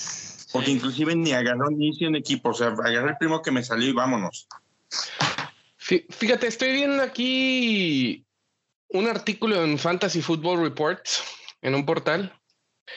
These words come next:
Speaker 3: que dice que sí, el, el que tengas un I D más pequeño va a decidir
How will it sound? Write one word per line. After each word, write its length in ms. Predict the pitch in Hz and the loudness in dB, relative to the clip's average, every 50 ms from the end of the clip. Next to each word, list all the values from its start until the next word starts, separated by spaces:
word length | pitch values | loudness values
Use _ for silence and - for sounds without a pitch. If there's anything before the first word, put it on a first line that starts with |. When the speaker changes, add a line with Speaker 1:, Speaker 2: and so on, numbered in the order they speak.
| - _ _ | -20 _ _
Speaker 3:
que 100 | _ 131 | _ 0
dice 260 | 131 135 135 180 165 151 | 0 0 2 0 -2 0
que 140 | 143 131 127 | -2 -2 0
sí, 420 | - - 160 170 170 - - _ _ _ _ _ _ _ _ | 0 0 2 2 0 -2 -4 _ _ _ _ _ _ _ _
el, 840 | 151 139 139 135 135 131 127 131 131 131 135 135 135 131 127 131 - _ _ _ _ _ _ _ _ _ _ _ _ _ _ _ | -4 0 0 2 2 2 2 2 2 2 2 2 2 2 0 -2 -4 _ _ _ _ _ _ _ _ _ _ _ _ _ _ _
el 720 | - - 151 143 143 143 139 139 135 135 135 135 139 139 135 | -6 -2 -2 0 2 2 2 2 2 2 2 2 0 0 -2
que 80 | 151 139 | -2 -2
tengas 360 | 131 160 165 170 180 170 180 | 0 0 0 0 0 0 0
un 340 | 185 175 175 175 170 165 - 165 | 0 2 2 2 0 0 0 0
I 120 | 165 160 | 0 0
D 320 | 156 175 175 180 180 - - | 0 0 0 0 -2 -4 -6
más 320 | - - 151 147 151 156 | -4 -2 0 2 2 0
pequeño 640 | - - 170 - 165 165 165 160 165 170 190 190 - - 147 | 0 -2 -2 0 0 0 2 2 2 2 0 -2 -4 -4 -2
va 100 | 143 147 | 0 0
a 40 | 151 | 2
decidir 640 | 160 156 139 - 139 131 139 165 180 175 - - | 2 0 0 0 0 0 2 0 0 -2 -4 -14